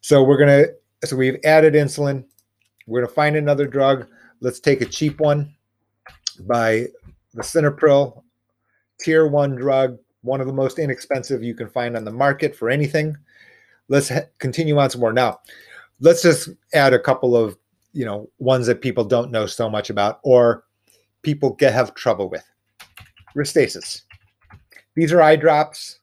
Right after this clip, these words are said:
People with red eye, you can see my, you know, bloodshot eyes largely due to a lack of sleep.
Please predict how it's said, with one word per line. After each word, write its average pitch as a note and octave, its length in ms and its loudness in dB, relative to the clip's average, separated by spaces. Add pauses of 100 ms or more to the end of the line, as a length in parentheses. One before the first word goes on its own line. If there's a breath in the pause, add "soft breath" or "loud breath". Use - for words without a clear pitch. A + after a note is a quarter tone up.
(540)
People C#3 240 -12
with B2+ 160 -6
red C3+ 220 -2
eye, C3+ 160 2
you B2+ 140 -2
can A2+ 160 -14
see B2 180 -6
my, A#2 220 0
you A#2 240 -4
know, A2 80 -8
bloodshot A#2 480 0
eyes A#2 280 0
largely A2 480 -2
due A2+ 140 -4
to A2 140 -4
a - 20 -4
lack A2+ 280 -2
of F#2+ 100 -10
sleep. B2 360 -6